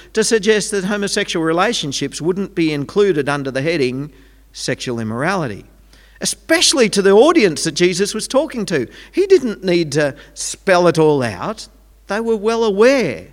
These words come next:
that homosexuality came under the heading of sexual immorality. In the Bible, even in the New Testament, L G B T Q I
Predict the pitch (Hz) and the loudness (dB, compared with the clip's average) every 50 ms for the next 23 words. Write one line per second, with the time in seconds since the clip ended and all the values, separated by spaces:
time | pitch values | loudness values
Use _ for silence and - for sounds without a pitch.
0 | _ _ _ _ _ _ _ _ _ - - 127 151 151 147 143 139 135 - 143 | _ _ _ _ _ _ _ _ _ -14 -10 -8 -6 -4 -4 -4 -4 -6 -6 -6
1 | 131 - - 139 135 135 131 123 113 104 107 98 101 120 135 - _ _ _ _ | -8 -8 -6 -6 -4 -2 -2 -2 -4 -6 -6 -8 -10 -10 -14 -16 _ _ _ _
2 | _ _ _ _ _ _ _ _ _ _ _ _ _ _ _ _ _ _ _ _ | _ _ _ _ _ _ _ _ _ _ _ _ _ _ _ _ _ _ _ _
3 | _ _ _ _ _ _ _ _ _ _ _ _ _ _ _ _ _ - 135 131 | _ _ _ _ _ _ _ _ _ _ _ _ _ _ _ _ _ -10 -6 -4
4 | 127 123 127 123 127 123 123 117 120 127 135 117 113 113 110 110 110 107 - - | -4 -2 -2 -4 -4 -4 -6 -6 -4 -4 -4 -4 -4 -4 -6 -6 -8 -8 -6 -8
5 | 117 - - - 113 110 113 110 110 110 120 139 160 175 156 117 101 - 110 - | -8 -8 -8 -10 -10 -8 -8 -6 -6 -6 -6 -6 -6 -8 -8 -10 -12 -14 -18 -20
6 | _ _ _ _ _ _ _ _ _ _ _ _ _ _ _ _ _ _ _ - | _ _ _ _ _ _ _ _ _ _ _ _ _ _ _ _ _ _ _ -6
7 | 220 269 285 240 240 226 214 214 160 123 98 - - 135 151 - _ _ _ _ | -4 -2 -2 2 2 2 2 2 0 -2 -4 -8 -12 -14 -16 -20 _ _ _ _
8 | _ _ _ _ _ _ _ _ - 180 214 247 226 247 247 247 226 220 208 190 | _ _ _ _ _ _ _ _ -2 -2 0 0 2 0 2 2 2 2 2 2
9 | 190 208 240 277 285 277 - 247 196 - - - 127 104 - - - - - _ | 2 4 4 4 2 2 0 -4 -4 -4 -6 -10 -12 -14 -14 -16 -20 -20 -20 _
10 | _ _ _ _ _ _ _ _ _ _ _ _ _ - - 156 190 220 226 226 | _ _ _ _ _ _ _ _ _ _ _ _ _ -6 -2 -2 0 0 0 -2
11 | 202 165 143 147 170 185 190 190 185 185 165 143 139 165 165 165 170 170 175 170 | -4 -6 -2 0 0 2 0 0 -4 -6 -8 -6 -4 -2 0 0 0 -2 -4 -8
12 | 165 165 - - - 165 165 160 165 165 165 165 160 - - - - 165 160 160 | -12 -14 -12 -8 -4 -2 0 0 -2 -2 -6 -10 -16 -18 -14 -6 -2 0 2 2
13 | 160 156 151 - - - 151 156 160 143 113 92 87 104 131 139 | 2 0 -2 -6 -8 -6 -6 -4 -4 -4 -4 -6 -6 -8 -10 -10